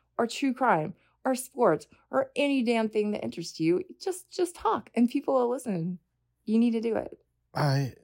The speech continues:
Speaker 1: Shh. You need to do it.
Speaker 2: <laughs> I don't.
Speaker 1: Shh. I won't hear
Speaker 2: I'm
Speaker 1: any
Speaker 2: not,
Speaker 1: argument.
Speaker 2: I'm not a radio guy. I
Speaker 1: You
Speaker 2: used to
Speaker 1: are,
Speaker 2: do,
Speaker 1: though.
Speaker 2: I, I used to do, I, I, I've told you this before,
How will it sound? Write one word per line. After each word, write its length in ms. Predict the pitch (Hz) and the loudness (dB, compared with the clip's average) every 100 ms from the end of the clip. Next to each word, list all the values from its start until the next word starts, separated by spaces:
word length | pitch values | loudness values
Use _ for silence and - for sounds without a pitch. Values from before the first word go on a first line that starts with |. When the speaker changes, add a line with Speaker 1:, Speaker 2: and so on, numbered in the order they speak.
| _ - | _ -6
Speaker 1:
Shh. 520 | - - - - - - _ _ | -4 -4 -6 -10 -16 -20 _ _
You 160 | 208 196 | 4 6
need 120 | 185 | 6
to 100 | 185 | 4
do 140 | 165 | 4
it. 100 | 117 - _ - | 0 -4 _ -2
Speaker 2:
<laughs> 0 | 170 | 2
I 200 | 156 165 | 4 4
don't. 340 | - 139 165 | 4 2 2
Speaker 1:
Shh. 960 | 120 - - - - - - - 160 - | -2 -6 -8 -8 -10 -10 -10 -10 -10 -2
I 120 | - 202 | 4 6
won't 240 | 240 339 | 6 2
hear 120 | 240 | 2
Speaker 2:
I'm 60 | 240 | 2
Speaker 1:
any 80 | 139 | 4
Speaker 2:
not, 160 | 165 | 4
Speaker 1:
argument. 340 | 175 220 226 302 _ _ _ | 2 0 -8 -14 _ _ _
Speaker 2:
I'm 180 | 117 127 | -6 -2
not 200 | 143 151 | 0 2
a 60 | 147 | 0
radio 420 | 127 127 113 92 | 0 0 0 -2
guy. 260 | 87 82 87 - | -4 -8 -6 0
I 60 | |
Speaker 1:
You 160 | - 151 | 2 4
Speaker 2:
used 120 | - | 4
to 60 | 294 | 4
Speaker 1:
are, 280 | 320 339 330 | 4 4 2
Speaker 2:
do, 60 | |
Speaker 1:
though. 460 | 233 190 165 165 160 117 120 | 2 2 0 -2 -4 -4 -4
Speaker 2:
I, 60 | 127 | -4
I 20 | |
used 360 | 135 147 160 - | -2 -2 -6 -8
to 80 | 131 | -6
do, 360 | 117 120 120 - _ - | -2 -2 -4 -8 _ -16
I, 100 | 107 - _ - | -16 -16 _ -14
I, 140 | 117 120 | -14 -8
I've 160 | 123 107 | -8 -2
told 220 | 147 156 | 2 2
you 100 | 107 | 0
this 140 | 95 - | -4 -6
before, 540 | 92 - 98 - | -12 -8 -8 -8